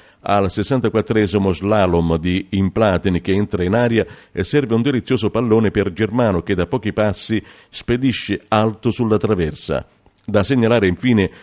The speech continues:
al sessantasettesimo un diagonale di Germano spedito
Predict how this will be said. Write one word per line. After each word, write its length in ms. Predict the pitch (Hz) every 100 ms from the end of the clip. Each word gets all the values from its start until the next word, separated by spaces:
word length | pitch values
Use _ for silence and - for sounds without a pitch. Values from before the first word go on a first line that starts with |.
| - -
al 200 | 92 92
sessantasettesimo 1000 | 104 - 151 123 113 - 113 92 90 85
un 80 | 98
diagonale 560 | 135 117 123 104 87
di 120 | 113
Germano 540 | 104 165 135 90 78 73
spedito 580 | - 120 143 107 95